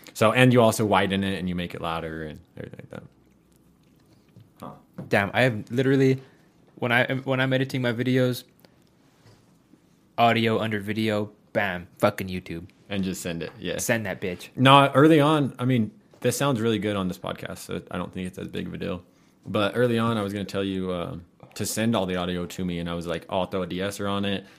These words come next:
Speaker 1: I'll throw the little mouth declicker," 'cause, like, the little, uh, A S M R, I'm not gonna do it, but, like, just little mouth clicks like that. I have a plugin that would take all those out
Speaker 2: No way.
Speaker 1: automatically.
Speaker 2: Is there a lot of 'em?
Speaker 1: Oh, yeah. In a
Speaker 2: Really?
Speaker 1: vocal, in almost any vocal.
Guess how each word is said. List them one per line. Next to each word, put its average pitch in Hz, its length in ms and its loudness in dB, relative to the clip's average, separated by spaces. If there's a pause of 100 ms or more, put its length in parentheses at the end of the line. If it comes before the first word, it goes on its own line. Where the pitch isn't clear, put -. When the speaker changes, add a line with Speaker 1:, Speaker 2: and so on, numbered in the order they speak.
(140)
Speaker 1:
I'll 92 100 -4
throw 92 160 -4
the 87 80 -6
little 82 200 -4
mouth 101 300 -4
declicker," 101 680 -6 (360)
'cause, 101 160 -6
like, 92 160 -2
the 101 100 -2
little, 95 420 -2 (380)
uh, 87 240 -4
A 87 120 0
S 82 140 -6
M 82 80 -6
R, 80 120 -6
I'm 80 80 -6
not 78 120 -6
gonna 80 120 -8
do 82 180 -4
it, 78 80 -6
but, 90 80 -2
like, 85 160 -4
just 95 160 -8
little 95 140 -2
mouth 92 320 -2
clicks 117 320 -6 (880)
like 92 180 -8
that. 120 280 0 (120)
I 104 80 0
have 104 140 -2
a 98 60 -8
plugin 98 380 -2
that 92 60 -2
would 87 120 -6
take 90 200 -4
all 95 180 -2
those 92 200 -4
out 80 320 -6
Speaker 2:
No 90 60 -4
way. 90 80 -2
Speaker 1:
automatically. 85 420 -6
Speaker 2:
Is 82 80 -12
there 95 140 -2
a 90 40 -2
lot 87 180 0
of 120 80 -4
'em? - 180 -6 (340)
Speaker 1:
Oh, 117 100 0
yeah. 85 180 -4 (200)
In 117 100 2
a 107 60 2
Speaker 2:
Really? 107 140 2
Speaker 1:
vocal, 127 220 2
in 113 160 0
almost 110 300 0
any 98 140 -4
vocal. 87 380 -6